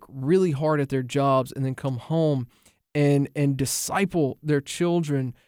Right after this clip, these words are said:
the fathers who are faithful to their wives and who parent their children. Now, Jeremy, you've got six children.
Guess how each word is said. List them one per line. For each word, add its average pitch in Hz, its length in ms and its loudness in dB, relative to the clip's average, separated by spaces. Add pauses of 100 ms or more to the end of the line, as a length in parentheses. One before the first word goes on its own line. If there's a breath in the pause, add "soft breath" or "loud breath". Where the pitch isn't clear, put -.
(280)
the 151 140 4
fathers 156 760 2
who 165 160 2
are 139 140 2
faithful 190 720 -2
to 165 200 -4
their 143 180 2
wives 127 680 -2 (340)
and 143 200 0
who 143 200 2 (120)
parent 175 560 -2
their 139 140 0
children. 139 480 -2
Now, 127 100 -2
Jeremy, 160 280 2
you've 165 260 -4
got 151 280 0
six - 400 -4
children. 156 500 0